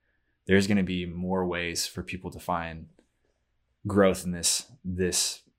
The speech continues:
you know, home au-, automation, this idea of, you know, these efficient homes or smart homes. Um, you think about, like, solar,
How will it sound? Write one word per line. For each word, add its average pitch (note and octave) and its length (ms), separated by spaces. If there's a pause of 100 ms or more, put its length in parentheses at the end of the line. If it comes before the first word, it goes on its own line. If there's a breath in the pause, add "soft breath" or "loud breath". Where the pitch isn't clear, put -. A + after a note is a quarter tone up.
(640)
you G#2 120
know, F2+ 100
home F#2 300
au-, F2 240
automation, F2 800 (560)
this F2+ 160
idea E2 560
of, D2+ 560 (520)
you F#2 120
know, E2 80
these E2 200 (540)
efficient F#2+ 400
homes F2 560
or D#2+ 140
smart F2+ 340
homes. E2+ 560 (720)
Um, B1+ 540 (720)
you G2 120
think G2 160
about, E2 240
like, D#2 160
solar, F2 560